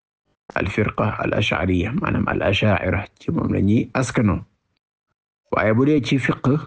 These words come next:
mu aju ci wàllum ni ñuy jullee ak ni ñuy wooree ak ñi jàppoo gi mel noonu, ñee nag ñi topp moo di al-Imam Malik,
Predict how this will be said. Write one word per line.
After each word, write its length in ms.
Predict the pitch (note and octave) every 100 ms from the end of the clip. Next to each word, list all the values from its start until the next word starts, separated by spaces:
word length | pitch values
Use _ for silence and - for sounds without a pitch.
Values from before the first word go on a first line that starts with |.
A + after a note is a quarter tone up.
| - _ -
mu 160 | - -
aju 180 | - A2
ci 100 | G2
wàllum 440 | G#2+ G#2 G#2 G2 G2+
ni 80 |
ñuy 240 | G2+ G2+ G#2+
jullee 240 | G#2 G2
ak 80 | F#2
ni 100 | G2
ñuy 360 | F#2+ F#2+ A2 - _ _ _ _ _ _ _ _ _ -
wooree 420 | G#2 G2+ G2 F#2+
ak 80 | - _ -
ñi 240 | G#3+ D3+ F#2
jàppoo 320 | F#2+ F#2 G#2+
gi 100 | G2+
mel 120 | G2+
noonu, 280 | G2 F#2 A2+ - _ _ _ _ _ _ _ -
ñee 160 | G2+
nag 180 | F#2 G2
ñi 220 | F#2+ G2
topp 240 | F#2+ F#2 -
moo 160 | F#2+
di 80 | F2+
al-Imam 520 | E2+ F#2+ F#2+ F#2 F#2 F#2
Malik, 640 | F2+ F2+ - - - -